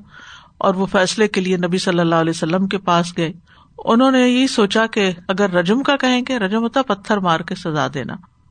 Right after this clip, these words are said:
تو ہم نہیں مانیں گے، کوئی اور سزا دیں گے تو مان جائیں گے۔ تو بہرحال نبی صلی اللہ علیہ وسلم کے پاس جب کیس آیا تو آپ نے ان سے پوچھا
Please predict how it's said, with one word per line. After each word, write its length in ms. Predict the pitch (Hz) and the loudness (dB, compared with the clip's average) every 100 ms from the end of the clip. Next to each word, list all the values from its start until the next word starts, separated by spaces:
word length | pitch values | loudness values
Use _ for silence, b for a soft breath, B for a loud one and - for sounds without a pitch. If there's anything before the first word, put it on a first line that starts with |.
| _ - | _ 0
تو 140 | 262 | 2
ہم 80 | 285 | 4
نہیں 160 | 330 | 2
مانیں 340 | 311 220 165 170 | 4 2 2 0
گے، 80 | 165 | -2
کوئی 180 | 170 226 | 2 4
اور 140 | 233 | 4
سزا 340 | 269 277 262 262 | 2 2 2 2
دیں 180 | 269 277 | 2 2
گے 80 | 285 | 2
تو 120 | 277 | 2
مان 240 | 254 170 170 | 2 2 2
جائیں 280 | 170 143 | 0 -4
گے۔ 80 | 147 147 - _ _ _ - | -8 -14 -20 _ _ _ -2
تو 80 | |
بہرحال 480 | 233 262 285 254 254 277 - _ _ _ - 202 | 2 4 4 4 2 -2 -12 _ _ _ -2 0
نبی 100 | 208 | 2
صلی 200 | 226 214 | 2 2
اللہ 140 | 202 | 4
علیہ 160 | 190 180 | 4 2
وسلم 260 | 175 185 202 | 0 0 0
کے 120 | 202 | 0
پاس 240 | 190 180 | 0 0
جب 180 | 170 175 | 0 -4
کیس 320 | - 180 175 | -2 -2 0
آیا 220 | 175 180 202 | 2 2 2
تو 140 | 190 | 2
آپ 220 | 165 160 | 0 0
نے 80 | 180 | -2
ان 80 | 170 | -2
سے 140 | 175 | -4
پوچھا 400 | 175 214 - 156 | -6 -4 -2 -2